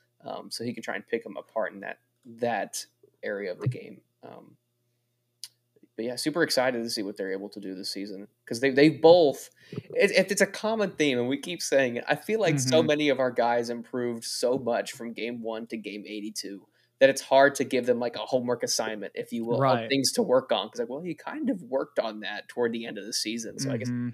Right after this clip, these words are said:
Speaker 1: keep
Speaker 2: And there were
Speaker 1: doing
Speaker 2: so
Speaker 1: that.
Speaker 2: many individual opportunities, not to
Speaker 1: Yeah.
Speaker 2: interrupt you, but,
Speaker 1: No, you're
Speaker 2: like,
Speaker 1: right.
Speaker 2: everybody, like, 'cause, you know, when you hear that, it's like, "Well, how did that happen and you're twenty-two and sixty?" It's like, well, <laughs> because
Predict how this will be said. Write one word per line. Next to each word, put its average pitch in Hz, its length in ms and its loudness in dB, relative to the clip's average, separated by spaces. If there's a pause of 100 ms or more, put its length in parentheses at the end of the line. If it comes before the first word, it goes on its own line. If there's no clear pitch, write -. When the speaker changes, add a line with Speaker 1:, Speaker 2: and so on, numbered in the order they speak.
(200)
Speaker 1:
keep - 180 0
Speaker 2:
And 156 80 6
there 170 80 6
were 170 140 4
Speaker 1:
doing 160 100 0
Speaker 2:
so 160 140 4
Speaker 1:
that. 190 80 6
Speaker 2:
many 214 180 4
individual 143 720 0
opportunities, 123 800 -2
not 131 140 -4
to 117 80 -2
Speaker 1:
Yeah. 127 60 2
Speaker 2:
interrupt 120 340 -4
you, 127 80 0
but, 123 160 -4
Speaker 1:
No, 135 60 4
you're 131 80 4
Speaker 2:
like, 135 140 -2
Speaker 1:
right. 143 100 -6 (200)
Speaker 2:
everybody, 156 460 4
like, 151 240 2
'cause, 147 180 -2
you 165 80 0
know, 156 120 2
when 147 100 -2
you 143 100 -2
hear 160 240 2
that, 123 180 -2
it's 120 140 -8
like, 127 160 -2
"Well, 147 140 2
how 226 100 8
did 208 100 6
that 214 140 4
happen 147 380 2
and 135 100 -4
you're 131 80 -6
twenty-two 175 420 -6
and 135 120 -2
sixty?" - 440 -6 (240)
It's 135 200 -2
like, 147 200 2
well, 151 360 -2 (120)
<laughs> - 140 -20
because 175 560 6